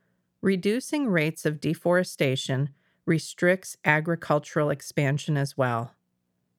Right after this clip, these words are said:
These land use restrictions can lead to reductions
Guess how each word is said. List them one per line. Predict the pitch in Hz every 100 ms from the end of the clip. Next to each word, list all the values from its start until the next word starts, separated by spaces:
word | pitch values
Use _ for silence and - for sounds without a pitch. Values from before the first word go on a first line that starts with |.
| _ _ _ _ _
These | 208 254 -
land | 170 170 175
use | 175 170 -
restrictions | 160 - - 156 - 165 160 -
can | - 170 165
lead | 180 208 202
to | 185
reductions | 180 165 147 139 - 151 156 -